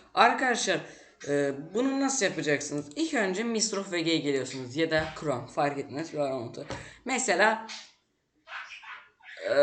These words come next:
arka planınızı ne yapmak istiyorsunuz? Ben Türk bayrağı yazdım buraya. Mesela ben Türk bayrağı yazdım. Türk bayrağı. Buradan bir tanesini seçiyorsunuz işte. Arkadaşlar sonra buna farklı kaydet yazıyor. Bakın şurada resmi.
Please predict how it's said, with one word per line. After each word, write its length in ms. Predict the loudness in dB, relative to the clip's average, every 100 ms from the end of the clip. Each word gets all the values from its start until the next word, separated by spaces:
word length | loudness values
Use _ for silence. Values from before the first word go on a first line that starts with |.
| 8 8 2 -2 4
arka 320 | 6 6 2
planınızı 340 | 4 4 2
ne 60 | 2
yapmak 260 | 2 0
istiyorsunuz? 440 | -4 -6 -4 -2 4
Ben 180 | 4 4
Türk 200 | 0 6
bayrağı 220 | 8 8
yazdım 300 | 6 4 2
buraya. 280 | 2 2 2
Mesela 380 | 0 0 0
ben 200 | 0 0
Türk 240 | -2 -4 2
bayrağı 340 | 4 4 4
yazdım. 360 | 4 2 -4 -8
Türk 240 | -8 -4
bayrağı. 480 | 0 0 0 -2 -2 -6 -6 0 0 0 -2 -10 -20 _ _ _ _ _ _
Buradan 500 | 2 4 4 0 -4 -16 -12
bir 100 | -6
tanesini 460 | 0 0 0 -2 -4
seçiyorsunuz 680 | -2 -2 -2 -2 -4 -8 -6
işte. 360 | -4 -4 -6 -14 -20 -20 -18 -2
Arkadaşlar 480 | -2 2 0 2 -2
sonra 360 | -2 -2 -2 -4
buna 460 | -2 -2 -4 -8 -20 -14 4
farklı 640 | 6 6 4 0 0 0
kaydet 460 | 2 4 4 2 -2
yazıyor. 280 | -4 -4 -4
Bakın 180 | -6
şurada 260 | -8 -8 -6
resmi. 420 | -6 -6 -8 -10